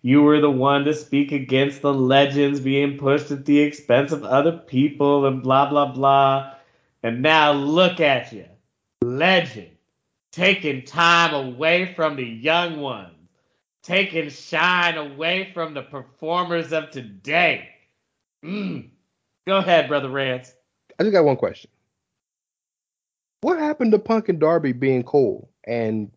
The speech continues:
Speaker 2: Darby possibly getting his win back?
Speaker 1: Now look at you, Darbyless. Sans Darby, as the French in France would say.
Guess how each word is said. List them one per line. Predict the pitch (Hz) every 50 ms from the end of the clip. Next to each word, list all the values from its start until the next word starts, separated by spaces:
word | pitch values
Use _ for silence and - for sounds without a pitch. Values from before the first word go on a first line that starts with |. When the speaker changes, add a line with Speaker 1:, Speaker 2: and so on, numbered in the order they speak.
| _ _ -
Speaker 2:
Darby | 127 127 123 120 110
possibly | 113 123 113 107 - 107
getting | 104 104 104
his | 101 101
win | 95 87
back? | - - - - _ _ _ _ _ _ _ _ _ -
Speaker 1:
Now | 143 165 170 180 190 202 208
look | 214 214 202 185 - 170
at | 143 120 104 - -
you, | 87 80 _ _ _ _ 127 131
Darbyless. | 123 190 202 196 175 156 135 127 120 107 92 - _ _ _ _ _ _ _ _ _ _ _ _
Sans | - - 175 170 175 190 196 196 196 202 196 202 196 190
Darby, | 170 196 208 196 180 151 135 117 107 98 95 92 120
as | 127 131 120
the | 117 147
French | - - 165 143 131 127 143
in | 143 147 147
France | - 147 139 123 107 95 90 90 -
would | 107 104 95
say. | - 127 98 -